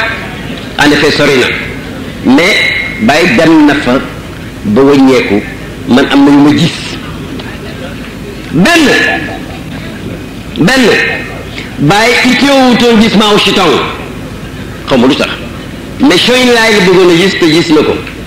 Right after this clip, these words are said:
Mao nga woon ca Shanghai. Boo doon wax léegi, jox la avion nga dem. Mun na, mun na, non, Chou En-lai, mës naa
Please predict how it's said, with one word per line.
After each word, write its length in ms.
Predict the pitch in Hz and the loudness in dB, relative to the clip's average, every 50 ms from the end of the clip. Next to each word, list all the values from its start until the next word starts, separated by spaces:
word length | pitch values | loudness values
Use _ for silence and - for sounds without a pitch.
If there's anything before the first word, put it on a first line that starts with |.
| - - - - - | -12 -12 -10 -4 0
Mao 340 | 123 151 160 165 170 175 175 | 0 2 2 2 4 4 4
nga 100 | 165 170 | 4 4
woon 260 | 170 165 160 156 156 | 4 4 4 2 2
ca 100 | 185 190 | 2 0
Shanghai. 420 | 180 180 180 180 165 160 147 151 151 | 2 2 2 2 2 2 2 2 2
Boo 120 | 180 202 185 | 2 2 2
doon 160 | 226 214 202 | 4 4 4
wax 120 | 165 165 | 4 2
léegi, 240 | 185 220 233 233 226 - - - - | 2 2 2 2 0 -2 -2 0 0
jox 160 | 147 180 - 175 | 2 2 2 2
la 80 | 156 | 2
avion 240 | 156 139 151 147 143 | 2 2 2 2 2
nga 80 | 143 135 | 2 2
dem. 160 | 117 - - - - - - - | 2 0 -2 -4 -6 -10 -6 0
Mun 140 | 127 131 143 143 | 2 4 4 4
na, 80 | 147 143 143 - | 4 2 2 2
mun 140 | 139 135 135 139 | 4 4 4 4
na, 100 | 135 131 | 4 4
non, 180 | 135 139 139 131 | 4 4 2 2
Chou 160 | - - 139 | 0 0 0
En-lai, 340 | 135 135 139 135 127 127 - - - - - - - | 2 2 2 2 2 2 0 -2 -4 -4 -6 -2 0
mës 220 | 135 139 - - | 2 2 2 4
naa 180 | 160 151 147 | 2 2 4